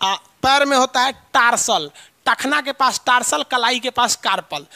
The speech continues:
समझ में आ गया कि नहीं आ गया? हो गया। हाथ का ये लास्ट का तीन सेट क्या होता है? कार्पल मेटाकार्पल फ्रिंजेज। पैर का तीन सेट बोलिए तो टार्सल, पैर का तीन सेट टार्सल, मेटाटार्सल, फ्लैंजेज,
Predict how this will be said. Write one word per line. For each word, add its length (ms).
समझ 160
में 100
आ 20
गया 120
कि 100
नहीं 120
आ 40
गया? 220
हो 60
गया। 240
हाथ 300
का 260
ये 200
लास्ट 360
का 120
तीन 240
सेट 200
क्या 100
होता 180
है? 80
कार्पल 480
मेटाकार्पल 600
फ्रिंजेज। 400
पैर 200
का 160
तीन 260
सेट 200
बोलिए 260
तो 140
टार्सल, 840
पैर 160
का 140
तीन 260
सेट 200
टार्सल, 560
मेटाटार्सल, 800
फ्लैंजेज, 520